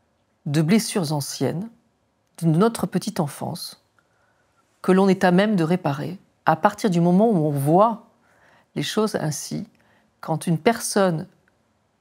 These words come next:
vient mettre un grain de sable dans notre vie, eh bien, elle nous aide totalement inconsciemment,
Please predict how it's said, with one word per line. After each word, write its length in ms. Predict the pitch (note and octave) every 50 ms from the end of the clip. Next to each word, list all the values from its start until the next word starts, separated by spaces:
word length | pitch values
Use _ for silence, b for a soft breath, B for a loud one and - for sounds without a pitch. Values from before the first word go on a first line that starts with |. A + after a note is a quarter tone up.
| _ _ _ _ _ _ -
vient 460 | D3 C#3+ D3 E3 G3+ G#3 G3 F#3 - - - _ _ _ _ _ _ _ _ _ _ _ _ _ _ _ _ -
mettre 420 | D3+ E3 F#3+ G3+ G#3 G#3 - -
un 120 | - C#3+ C#3+
grain 240 | C#3 D3 F#3 G#3
de 120 | G3+ F#3+ F#3
sable 400 | - - - G3 F3+ E3+ D#3+ C#3
dans 100 | - C#3+
notre 280 | D3 C#3+ C#3+ - D3+
vie, 260 | C3+ C3 C#3 F3 G3+ - _ _ _ _ _ _ _ _ _ _ _ _ _ _ _ _ _ -
eh 80 | C#3
bien, 400 | D3 D#3 F3 F#3 G3+ A3 A#3 - - _ _ _ _ _ _ _ _ _ _ _ _ _ _ _ _ _ _ _ -
elle 220 | - D#3+ F3+ F#3
nous 320 | F3+ G3 F#3 F3 D#3+ D#3+ A#3
aide 420 | C#4 C#4+ B3 F3+ D3+ C#3 - - - _ _ _ _ _ _ _ _
totalement 640 | - F4 E4+ E4+ F4 E4+ - C#4 B3+ A#3+ A#3 A#3 A3+ A3+
inconsciemment, 720 | G#3+ G3+ - G3 F#3+ F#3+ - - F#3 F3 E3 D#3 D#3+ E3+